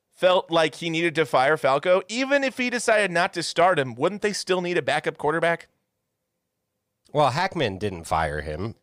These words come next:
Speaker 2: Uh, the other guy
Speaker 1: Mm,
Speaker 2: fired
Speaker 1: no, I
Speaker 2: him.
Speaker 1: think he did because he said he had it in writing, which I read as a contract. Contractually, he can't tell what McGinty, to, to what he can do with his roster, right?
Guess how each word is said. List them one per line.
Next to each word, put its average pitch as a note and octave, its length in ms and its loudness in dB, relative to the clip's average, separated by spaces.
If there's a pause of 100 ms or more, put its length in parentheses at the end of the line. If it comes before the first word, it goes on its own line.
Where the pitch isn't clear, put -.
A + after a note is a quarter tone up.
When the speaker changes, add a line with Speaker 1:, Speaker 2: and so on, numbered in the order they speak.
Speaker 2:
Uh, G#2+ 220 -2
the C3 180 -2
other E3 180 0
guy - 200 0
Speaker 1:
Mm, C#4+ 60 -6
Speaker 2:
fired - 20 -8
Speaker 1:
no, D4+ 380 4
I D#4 60 6
Speaker 2:
him. D#4 60 0
Speaker 1:
think C#4+ 120 -8
he C#4 60 -12
did A3 480 -2 (320)
because F#3 800 2
he F#3 120 -10
said A3 220 -2
he G#3 120 -6
had G#3 140 0
it D#3 120 -2
in D3 100 -14 (720)
writing, F3 380 0 (260)
which D#3+ 220 -10 (380)
I F3 200 -2
read E3+ 240 -2
as C#3 120 -6
a C3+ 60 -8
contract. F#3+ 600 -4
Contractually, D3 760 -6 (420)
he E3 120 -16
can't E3+ 380 -4 (200)
tell D3+ 520 2 (460)
what D3 220 -4
McGinty, C#3+ 460 -6 (260)
to, C3 120 -20
to C#3+ 100 -12
what D3 140 0
he C#3 60 -6
can C#3 120 -10
do D3 120 -4
with C3+ 100 -6
his A#2 100 -12
roster, F#3+ 360 0
right? C3+ 260 0